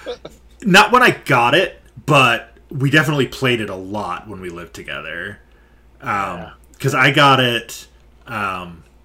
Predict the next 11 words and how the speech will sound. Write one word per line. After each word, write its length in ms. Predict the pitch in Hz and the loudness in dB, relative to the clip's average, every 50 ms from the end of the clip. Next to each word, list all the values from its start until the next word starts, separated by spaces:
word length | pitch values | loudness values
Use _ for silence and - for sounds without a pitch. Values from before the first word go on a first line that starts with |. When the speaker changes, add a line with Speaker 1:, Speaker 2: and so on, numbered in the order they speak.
| _ _ _ _ _ _ _ _ _ _ _ _ _ _ _ _ _ _ _ _ - _ _ _ _ - | _ _ _ _ _ _ _ _ _ _ _ _ _ _ _ _ _ _ _ _ -20 _ _ _ _ -10
Speaker 2:
when 200 | 113 120 117 113 | -6 -6 -6 -6
I 260 | 107 113 113 110 110 | -6 -6 -6 -4 -4
was, 800 | 104 101 104 98 95 92 90 87 - - - - - - - - _ _ _ _ _ _ _ _ _ _ _ _ _ _ _ - - _ _ | -4 -4 -6 -6 -6 -8 -10 -10 -10 -10 -10 -10 -12 -14 -18 -20 _ _ _ _ _ _ _ _ _ _ _ _ _ _ _ -20 -20 _ _
this 200 | 127 117 - - | -12 -10 -6 -6
was 180 | 120 104 - - | -6 -6 -8 -12
probably 720 | - - 120 107 104 101 101 101 95 92 92 92 95 - | -8 -6 -6 -6 -6 -8 -10 -10 -10 -10 -12 -12 -14 -14
oh 300 | - 104 98 95 90 87 | -14 -14 -12 -12 -12 -10
seven, 1120 | - - - - - - - - - - - 113 95 90 85 85 82 78 69 67 78 - | -10 -10 -8 -8 -8 -8 -8 -8 -10 -8 -6 -6 -6 -6 -8 -10 -14 -14 -14 -18 -20 -14
so 80 | - 117 | -14 -12
it's, 80 | 104 104 | -10 -10
like, 100 | 101 | -12